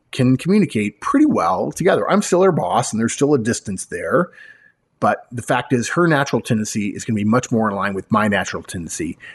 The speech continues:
than somebody who's a high S, high C working for me. Okay?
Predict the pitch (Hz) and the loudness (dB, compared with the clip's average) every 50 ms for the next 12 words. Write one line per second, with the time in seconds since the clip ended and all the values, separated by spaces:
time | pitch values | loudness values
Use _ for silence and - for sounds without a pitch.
0 | - - 113 110 104 101 101 - - - - - - - 135 117 117 110 104 95 | -8 -4 -2 0 0 0 -2 -6 -10 -14 -16 -6 -2 2 2 4 4 4 2 2
1 | 95 101 98 107 101 - - 110 98 95 90 - - 98 98 - - - - 107 | 0 -2 -2 -2 -2 0 0 0 0 -2 -2 -2 -2 -2 -2 -4 -6 -6 -4 -2
2 | 95 95 95 92 - - - 214 190 131 - - - - 104 104 92 - - 101 | -2 -2 -4 -6 -6 -2 2 4 4 4 2 0 -4 -6 -4 -4 -4 -4 -4 -6
3 | 90 92 - 98 90 80 60 - - - - _ _ _ _ _ _ _ _ _ | -6 -6 -4 -6 -6 -6 -8 -12 -14 -18 -20 _ _ _ _ _ _ _ _ _
4 | _ _ _ _ _ _ _ _ _ - 95 117 190 240 | _ _ _ _ _ _ _ _ _ -4 -2 0 0 -2